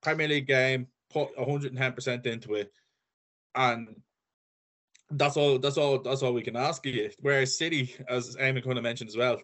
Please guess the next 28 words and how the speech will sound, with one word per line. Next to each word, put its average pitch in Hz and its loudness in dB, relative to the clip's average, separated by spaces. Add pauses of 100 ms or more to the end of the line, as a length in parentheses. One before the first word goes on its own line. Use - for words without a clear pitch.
(140)
they, 139 0
they 143 0
have 139 -2
some 131 -6
massive, 143 -2
massive 123 -2
games. 120 -2 (640)
Uh, 123 6
especially 185 0
when 147 0
you 135 2
add 135 2
in 131 0
the 117 0
F 117 -4
A 107 -4
Cup. 127 -2
Like, 110 -4
people 147 -6
think 139 -4
the 117 -2
F 117 -4
A 107 -4
Cup, - -8
they're 107 -4
gonna 107 -6
steamroll 123 0
it. 98 -8